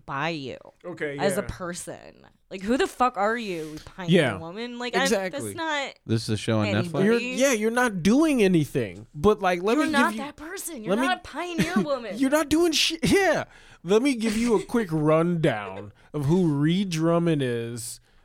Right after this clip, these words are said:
Speaker 2: the pioneer lady woman who cooks on Food Network. She, uh, started, I think she was, she was a Midwestern girl, whatever. She moved out to L A to become, like, a star,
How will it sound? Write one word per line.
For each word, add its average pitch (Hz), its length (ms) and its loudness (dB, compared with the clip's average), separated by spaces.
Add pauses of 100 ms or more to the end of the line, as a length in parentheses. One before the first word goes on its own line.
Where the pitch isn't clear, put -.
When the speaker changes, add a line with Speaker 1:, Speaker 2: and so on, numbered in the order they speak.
Speaker 2:
the 143 80 -4
pioneer 147 680 2
lady 117 420 -2
woman 110 680 -8
who 120 420 -6
cooks 117 320 -6
on 107 400 -12
Food 156 220 0
Network. 101 340 -6 (600)
She, 240 800 0 (520)
uh, 120 600 0
started, 185 560 -2
I 127 80 -6
think 196 240 -2
she - 160 -4
was, 175 400 0
she - 240 -4
was 135 680 -6 (180)
a - 80 -10
Midwestern 151 680 0
girl, 120 320 -2
whatever. 104 420 -6 (520)
She 147 680 0
moved 165 420 2
out 160 340 0
to 135 600 -2
L 143 300 2
A 113 460 -4
to 143 120 0
become, 131 500 -2
like, 113 340 -4
a 143 100 -4
star, 139 680 -4